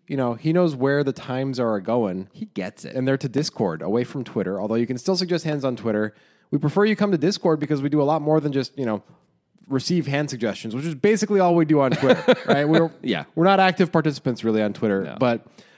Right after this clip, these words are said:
Speaker 1: on Discord, there's a lot of participation from us and our community. There's threads for each hand that we make.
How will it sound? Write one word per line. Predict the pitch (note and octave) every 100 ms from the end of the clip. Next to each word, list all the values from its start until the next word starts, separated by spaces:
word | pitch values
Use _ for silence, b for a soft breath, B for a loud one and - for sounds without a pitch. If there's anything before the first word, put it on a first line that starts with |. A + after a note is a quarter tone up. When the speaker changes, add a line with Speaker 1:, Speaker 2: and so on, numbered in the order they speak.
| -
Speaker 1:
on | D#3
Discord, | D#3 G3 - F#3+ E3+ C3
there's | - D3 C#3+ B2
a |
lot | C3+ D3
of | E3+
participation | D3+ A#2+ A2 B2 A2 A2+
from | A2+ A#2+
us | B2 C#3+ -
and | B2+
our | C3
community. | B2 B2 C3 B2+
There's | B2 A#2 - - _
threads | C#3+ C#3+ D3+
for | C#3+ D3
each | B2
hand | A#2+ C3 C#3
that |
we | C#3
make. | C#3 C#3+